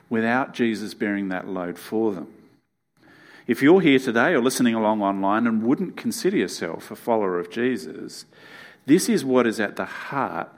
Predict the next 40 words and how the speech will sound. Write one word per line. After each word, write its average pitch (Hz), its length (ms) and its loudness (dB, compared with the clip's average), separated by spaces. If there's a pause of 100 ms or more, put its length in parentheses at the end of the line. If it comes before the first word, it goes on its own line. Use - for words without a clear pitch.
(360)
of 104 160 -6
the 107 80 -4
Christian 113 460 -4
faith. 151 500 -4
You 123 80 -2
could 123 140 0
put 143 120 4
it 110 80 0
this 165 220 0
way, 87 160 -2
without 143 420 0
Jesus, 120 720 -2 (440)
this - 240 0
life 120 420 0
is 95 160 -4
as 90 140 -4
good 143 220 2
as 147 100 2
it 131 140 -4
gets, - 480 -4 (280)
and 92 140 -8
it's - 180 -10
about 104 360 -2
to 107 80 -10
get 101 240 -4
far 98 260 -2
worse. 82 540 -6 (960)
Whereas 110 320 4
with 160 340 6
Jesus, 92 500 -2
no 127 160 0
matter 127 240 2
what's 143 440 0
going 127 280 4
on 110 220 0
in 101 140 -4
life 131 280 0
at - 60 -16
the 92 80 -6
moment, 85 440 -8